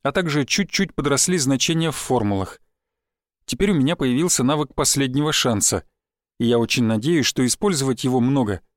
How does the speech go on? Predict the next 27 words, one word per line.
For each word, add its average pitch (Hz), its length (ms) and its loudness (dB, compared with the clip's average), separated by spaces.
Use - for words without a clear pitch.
мне 170 260 0
не 170 120 0
придётся. 135 580 -2
Выдохнул 151 560 -2
и 208 100 -2
подтвердил 143 680 0
изменения. 117 640 0
В - 100 -10
ту 117 100 0
же 104 120 0
секунду 143 420 0
меня 131 200 4
накрыло 135 400 2
волной 123 360 2
чужих 131 360 -2
воспоминаний. 131 720 0
Я 117 180 2
оказался 127 480 0
посреди 139 460 0
небольшой 127 460 0
каменной 131 340 2
площадки, 139 500 -2
построенной 143 500 0
на 127 80 2
каком-то 135 400 -2
горном 131 320 2
хребте. 123 520 -4